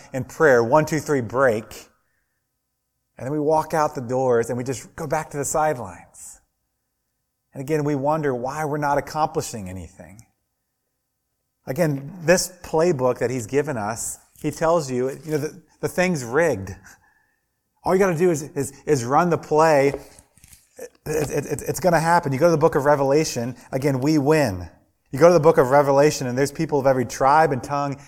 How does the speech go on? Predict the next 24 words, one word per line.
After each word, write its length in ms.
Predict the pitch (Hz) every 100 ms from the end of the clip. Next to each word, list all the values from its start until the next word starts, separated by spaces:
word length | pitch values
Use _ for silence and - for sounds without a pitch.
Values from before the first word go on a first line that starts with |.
| -
and 180 | 127 120
nation 380 | 147 147 120
surrounding 640 | - 131 113 135 160 160 151
the 80 | 131
throne 320 | - 139 135
of 140 | 113
God. 440 | 123 131 127 120 113 - -
All 260 | - 147 185
that 120 | 170
we 220 | 139 160
have 240 | 147 139 -
to 80 | 120
do 320 | 110 135 120
as 140 | 113
a 40 | 104
church 380 | - 147 135
is 80 | 139
just 240 | 110 160 -
run 320 | 123 147 156
the 80 | 131
play. 440 | - - 147 240
It's 100 | 208
gonna 240 | - 151
work. 460 | 139 156 151 - -